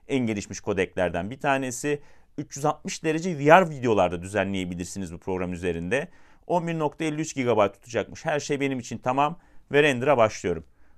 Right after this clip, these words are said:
On üç yirmi dörtte başladım yaklaşık olarak. Yüzde doksan dört şarjım var. Bakalım işlem kaç dakikada bitecek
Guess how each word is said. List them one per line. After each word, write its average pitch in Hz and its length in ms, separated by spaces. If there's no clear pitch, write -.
On 180 140
üç 180 160
yirmi 175 140
dörtte 170 280
başladım 165 380
yaklaşık 151 420
olarak. 156 400
Yüzde 147 180
doksan 147 400
dört 139 140
şarjım 147 460
var. 147 220
Bakalım 143 400
işlem 127 360
kaç 139 260
dakikada 156 440
bitecek 135 520